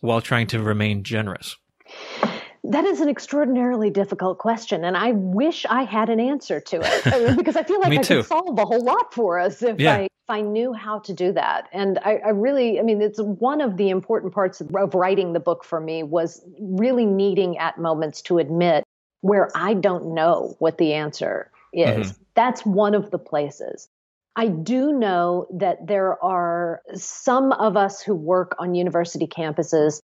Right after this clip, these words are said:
Speaker 2: who are safer than others in making those approaches to opposing groups and in attempting to have conversations with them that might help begin to show them some of what it is we do on campus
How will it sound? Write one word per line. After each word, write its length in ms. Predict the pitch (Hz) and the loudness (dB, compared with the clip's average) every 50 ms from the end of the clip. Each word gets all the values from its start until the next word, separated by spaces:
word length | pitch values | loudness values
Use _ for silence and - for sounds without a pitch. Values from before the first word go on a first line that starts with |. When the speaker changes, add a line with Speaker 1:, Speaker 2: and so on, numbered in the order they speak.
| _ _ _ | _ _ _
Speaker 2:
who 400 | - - - 240 233 226 220 208 - | -4 0 2 2 4 4 2 2 2
are 240 | 190 196 190 185 185 | 2 4 4 2 0
safer 760 | - - - - - 220 220 214 220 - 226 226 220 220 - - | -2 -12 -4 0 0 2 2 0 0 0 2 2 2 0 0 -2
than 220 | 185 180 170 - | -2 0 0 -2
others 680 | - 139 143 143 - 123 - - - - - - - - _ - _ _ _ | -2 0 0 2 2 0 -2 -2 -6 -10 -12 -16 -16 -16 _ -20 _ _ _
in 340 | - 240 220 214 214 208 208 | -2 0 2 2 2 2 2
making 380 | 202 202 202 202 233 220 214 202 | 0 0 0 0 0 0 0 2
those 180 | 196 190 185 | 0 0 0
approaches 640 | 196 185 190 - 185 175 170 170 - 165 160 156 - - | -2 -6 -4 -2 -2 -2 -2 -2 -4 -4 -4 -4 -6 -6
to 140 | - 180 156 | -4 -4 -4
opposing 560 | 156 156 - 165 151 151 147 165 147 143 147 | -4 -4 -2 -2 -2 0 0 -2 -4 -4 -4
groups 480 | 143 143 143 143 135 - - - - - - | -2 0 2 2 2 0 -4 -8 -16 -8 -2
and 160 | 185 185 190 | 0 2 4
in 140 | 175 175 180 | 4 4 2
attempting 720 | 170 170 - - 185 196 220 226 214 226 240 202 196 196 | 2 0 -2 -2 0 2 2 2 2 2 2 2 2 0
to 80 | - - | 0 -4
have 380 | - - 160 185 185 175 175 - | -8 -4 0 2 2 2 0 -2
conversations 960 | - 190 180 170 160 160 156 - - 180 160 165 - - 185 165 165 - - | -6 -6 -4 -4 -4 -4 -6 -4 -4 -2 -2 -2 -2 -4 -4 -4 -4 -6 -2
with 260 | 160 165 156 165 _ | 0 0 -2 0 _
them 300 | - 156 147 147 156 151 | -2 0 0 0 -4 0
that 200 | 139 175 - - | 0 0 0 0
might 520 | 180 202 196 202 208 214 214 208 - - - _ _ _ _ _ _ _ | 0 2 2 4 4 4 2 2 0 -2 -8 _ _ _ _ _ _ _
help 580 | - - - - - - 277 285 - - 180 175 | -16 -14 -12 -10 -4 0 0 0 0 -2 -2 0
begin 500 | 247 233 233 233 - 233 226 226 226 214 | 0 0 0 0 0 2 2 2 2 2
to 100 | 220 214 | 2 0
show 420 | 202 208 - - - 208 190 185 185 | 0 0 -2 -2 0 2 4 4 2
them 260 | 170 180 160 147 160 | 2 0 -2 -4 -6
some 300 | 156 - - 208 196 196 | -10 -2 -2 0 2 2
of 140 | 185 160 147 | 0 -2 -4
what 260 | 170 160 170 175 175 | -2 0 2 2 4
it 140 | 185 180 156 | 2 2 2
is 260 | 170 170 165 139 143 | 2 0 0 -4 -4
we 160 | 151 170 151 | -4 -4 -4
do 240 | 139 - 165 156 151 | -2 -2 -2 0 0
on 220 | 160 156 147 151 | 0 -2 -2 -4
campus 540 | - - 156 143 143 - 151 143 139 - - | -6 -6 -4 -4 -2 0 0 0 0 -2 -10